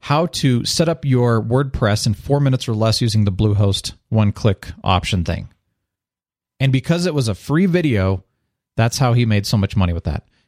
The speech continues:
And I know another guy that did this as well using SmugMug. He created an amazing tutorial for SmugMug, uh, for photography,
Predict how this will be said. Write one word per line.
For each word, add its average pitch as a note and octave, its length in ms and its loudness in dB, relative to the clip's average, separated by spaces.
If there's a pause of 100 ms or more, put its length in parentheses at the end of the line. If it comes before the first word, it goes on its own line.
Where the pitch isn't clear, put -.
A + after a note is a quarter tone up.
(100)
And A2 320 0
I A2+ 60 2
know B2+ 120 2
another B2+ 300 2
guy D#3+ 400 -2
that C#3 160 0
did D#3+ 180 0
this D#3+ 200 0
as A#2 100 0
well A2+ 500 0
using A#2 320 0
SmugMug. C3 720 0
He C#3 220 -2
created B2 400 0
an F2+ 100 2
amazing A#2+ 540 2
tutorial A#2 500 0
for - 140 -6
SmugMug, C3+ 800 0 (220)
uh, F2+ 260 0
for G#2+ 180 -2
photography, B2 600 -2